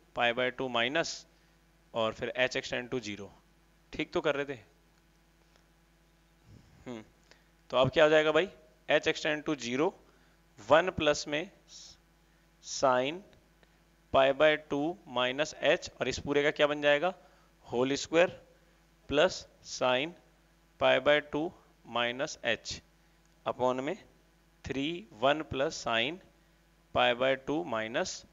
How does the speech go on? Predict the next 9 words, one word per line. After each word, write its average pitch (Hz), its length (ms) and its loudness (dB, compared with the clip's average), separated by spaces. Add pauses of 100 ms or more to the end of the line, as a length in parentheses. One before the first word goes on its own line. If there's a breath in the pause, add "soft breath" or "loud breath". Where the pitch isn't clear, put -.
(180)
h, - 300 -6 (840 soft breath)
तो 123 60 -6
ये 135 140 2
बनेगा 143 320 2
limit 131 580 0 (960)
h 151 220 2
x - 180 -2
tend 127 220 -6
to 113 120 -6